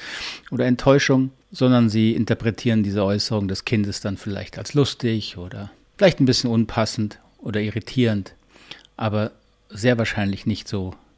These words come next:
gegen Sie gerichtet wie von einem Erwachsenen. Jetzt kann man aber sagen, „Ja, aber direkte Gewalt, körperliche Gewalt, ist es nicht selbstverständlich, dass wenn mich jemand schlägt, dass ich dann natürlich Schmerzen habe und dass dann eine Gegengewalt, eine Gegenreaktion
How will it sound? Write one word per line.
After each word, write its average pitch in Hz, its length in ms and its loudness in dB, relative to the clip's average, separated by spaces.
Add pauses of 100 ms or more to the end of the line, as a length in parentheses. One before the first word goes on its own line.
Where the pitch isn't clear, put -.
(480)
gegen 113 240 0
Sie 101 140 -2
gerichtet 104 560 -6
wie 95 300 -8
von - 240 -12
einem 95 180 -8
Erwachsenen. 98 560 -10 (480)
Jetzt 110 140 -4
kann 156 120 8
man 147 60 10
aber 135 80 6
sagen, 120 200 4
„Ja, 98 80 2
aber 90 100 -2
direkte 143 480 4
Gewalt, 90 440 -8
körperliche 123 580 2
Gewalt, 82 580 -12 (380)
ist - 80 -8
es 120 120 -4
nicht 123 120 2
selbstverständlich, 139 560 2
dass 120 160 -4
wenn 117 140 2
mich 117 200 -2
jemand 104 440 -4 (160)
schlägt, 101 500 -2
dass 110 140 -2
ich 107 120 -4
dann 98 300 -4 (300)
natürlich 101 240 -4
Schmerzen 120 480 4
habe 151 340 6
und 104 300 0
dass 90 180 -4
dann 95 200 -4
eine 92 60 -4
Gegengewalt, 135 760 0
eine 110 100 -2
Gegenreaktion 135 960 0